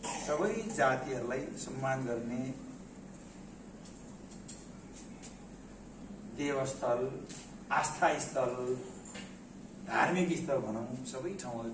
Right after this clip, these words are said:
यहाँ सबै खालका छन्। किराँतले पुज्ने माटोको रिस्को पनि छ, होइन? अब हिन्दूहरूले पुज्ने मन्दिरहरू पनि छन्, होइन? हिन्दूहरूको त अझ, अ,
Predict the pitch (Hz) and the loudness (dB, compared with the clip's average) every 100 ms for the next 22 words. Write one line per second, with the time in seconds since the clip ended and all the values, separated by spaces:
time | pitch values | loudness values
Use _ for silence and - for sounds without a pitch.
0 | - 120 123 131 123 113 - - 117 120 | -6 -6 -2 0 0 -2 -4 -6 -6 -8
1 | 117 - - - - - 147 139 131 139 | -8 -10 -12 -12 -12 -6 4 4 4 0
2 | 143 - 135 123 127 147 156 - - - | -4 -6 -4 -2 0 0 0 -4 -10 -12
3 | - - 127 131 139 131 120 - 131 123 | -14 -4 2 2 2 0 0 0 -2 0
4 | 135 - 135 - - - - - - - | -2 -2 -4 -6 -10 -12 -14 -14 -12 -12
5 | - - - - - - - - - - | -12 -12 -12 -12 -10 -8 -6 -6 -8 -10
6 | - - - - - - - - - - | -10 -12 -12 -12 -12 -12 -12 -12 -12 -12
7 | - - 139 147 143 - - - - - | -12 2 8 10 10 8 2 -4 -10 -12
8 | - - - - - 151 170 165 147 147 | -12 -12 -12 -12 -2 10 12 12 12 6
9 | - 131 131 135 131 127 - - - 131 | 4 0 -2 0 0 -2 -8 -10 -4 -2
10 | 147 170 156 139 - 143 - 127 135 - | 12 12 12 10 4 -2 -4 -4 -6 -6
11 | - - - - - - - - - - | -10 -12 -14 -14 -14 -14 -14 -14 -14 -12
12 | - 95 143 131 131 135 135 127 120 131 | -6 -4 -2 -2 2 2 2 0 4 6
13 | 131 131 113 113 107 104 101 | 6 4 -2 0 0 0 -2